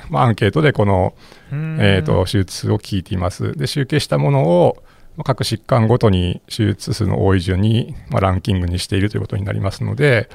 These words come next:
Speaker 2: はいはい。
Speaker 1: まあ、自分の病気でどの病院にかかったら、まあ、手術がよくできるんだろうかという時に、この数字を参考にしていただくということが、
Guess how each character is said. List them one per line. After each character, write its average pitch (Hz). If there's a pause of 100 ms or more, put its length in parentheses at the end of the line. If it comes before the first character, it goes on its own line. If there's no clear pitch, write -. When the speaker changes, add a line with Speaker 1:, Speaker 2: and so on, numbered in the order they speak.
Speaker 2:
は 151
い 143
は 110
い。 101
Speaker 1:
ま 107
あ、 -
自 147
分 160
の 160
病 156
気 143
で 143 (280)
ど 135
の 117
病 107
院 101
に 98
か -
か 113
っ 104
た -
ら、 95 (360)
ま 110
あ、 -
手 113
術 98
が 98
よ 104
く 92 (300)
で 113
き 98
る 101
ん -
だ 95
ろ 95
う -
か 110
と -
い 104
う 101
時 120
に、 175 (140)
こ 123
の 107
数 101
字 95
を 98
参 98
考 -
に 98
し -
て -
い -
た -
だ 107
く 104
と -
い 104
う -
こ -
と 92
が、 113